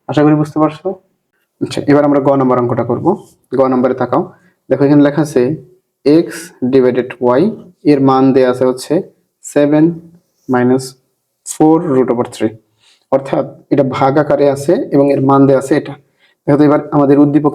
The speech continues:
থেকে এক্সও নিতে হবে এবং ওয়াইও নিতে হবে, ঠিক আছে? এবং সেখান থেকে কিসের মান নির্ণয় করতে হবে? এ এর মান নির্ণয় করো, অর্থাৎ এই যে থিটা এর মান নির্ণয় করো, অর্থাৎ এ সমান কত, এখান থেকে এ সমান কত, এটা বের করতে হবে। তাহলে যেই যেই মানগুলো দেয়া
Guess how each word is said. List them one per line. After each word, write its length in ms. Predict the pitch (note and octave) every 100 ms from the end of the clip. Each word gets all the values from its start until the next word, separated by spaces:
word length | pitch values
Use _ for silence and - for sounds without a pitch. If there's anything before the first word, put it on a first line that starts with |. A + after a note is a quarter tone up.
| -
থেকে 140 | C#3 C#3
এক্সও 220 | C#3 - D3
নিতে 140 | D3 D3+
হবে 160 | F3+ B3 D#4 - _ _ _ -
এবং 140 | D#3 A#3 D#3
ওয়াইও 220 | A#2+ A#2 A#2
নিতে 160 | A#2 -
হবে, 140 | - _ -
ঠিক 100 | F3 A3
আছে? 120 | C#3+ - _ _ - _ -
এবং 100 | G3+ F#3
সেখান 180 | E3 E3+
থেকে 120 | E3+
কিসের 200 | F3 F3+ F3
মান 80 | F3
নির্ণয় 180 | F3 F3
করতে 160 | E3+ F3
হবে? 160 | F3 A#3 - _ D#3+
এ 40 | F#3 F#3 E3+
এর 80 | D3+ C3
মান 100 | B2+ B2
নির্ণয় 200 | A#2+ A#2+
করো, 100 | B2 B2
অর্থাৎ 240 | - F3+ - _ _ _ _
এই 60 | C3+
যে 60 | C3+ -
থিটা 220 | - D#3+ D3+
এর 60 | C3
মান 80 | B2 A#2+
নির্ণয় 180 | A#2+ A#2+
করো, 80 | A#2+
অর্থাৎ 180 | A#2 A#2+ - C#3+
এ 20 | C#3 C#3
সমান 200 | C3 B2 A#2+
কত, 160 | B2 C3 C3 - _ _ _ _
এখান 160 | C#3 C3
থেকে 140 | - -
এ 40 | C#3+ C#3
সমান 180 | B2+ B2
কত, 100 | C3 A3
এটা 100 | G#3 C3
বের 100 | A#2+
করতে 180 | A2+ - -
হবে। 120 | _ _ _ _ _
তাহলে 160 | B2+ B2+
যেই 120 | C3+ D3
যেই 120 | F#3 F3
মানগুলো 280 | E3 D3 B2+
দেয়া 160 | C#3 C3+